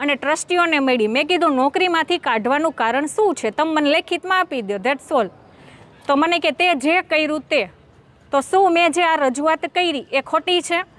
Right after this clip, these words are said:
કે કોઈ છોકરી સાથે કોઈ પણ રેપ થઈ જાય પછી મીણબત્તીઓ લઈને નીકળો એનો કોઈ મતલબ નથી. તો મેં જાહેર જનતા માટે જે અપીલ કરી છે કે જાગૃત નાગરિક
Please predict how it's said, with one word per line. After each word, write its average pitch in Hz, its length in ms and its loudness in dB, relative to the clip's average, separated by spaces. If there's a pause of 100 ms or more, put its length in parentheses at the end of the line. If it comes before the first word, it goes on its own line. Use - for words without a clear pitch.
(220)
કે 294 80 0
કોઈ 311 220 0
છોકરી 349 440 0
સાથે 311 320 -2
કોઈ 330 240 0
પણ 311 240 0
રેપ 320 180 0
થઈ 339 240 -2
જાય 311 160 0
પછી 302 320 -4
મીણબત્તીઓ 330 560 -2
લઈને 330 220 -2
નીકળો 339 280 0
એનો 311 220 2
કોઈ 349 160 0
મતલબ 330 460 0
નથી. - 280 -8 (300)
તો 269 60 0
મેં 311 180 0
જાહેર 269 380 0
જનતા 349 360 0
માટે 320 360 0
જે 302 200 0 (180)
અપીલ 339 320 0
કરી 233 380 -2
છે 175 180 -16 (300)
કે 262 80 2
જાગૃત 277 440 0
નાગરિક 349 260 0